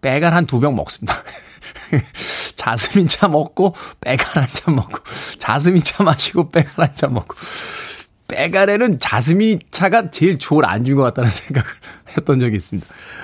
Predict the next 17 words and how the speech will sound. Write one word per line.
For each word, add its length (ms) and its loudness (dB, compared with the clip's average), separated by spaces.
방송 380 4
중에는 240 4
항상 240 2
이렇게 180 0
둥글루차 680 2
따뜻하게 600 2
마시면서 680 2
방송을 320 2
합니다. 320 0
겨울에 420 4
따뜻한 360 2
차 260 0
한 140 2
잔이 200 4
주는 220 0
그 160 2
여유 280 6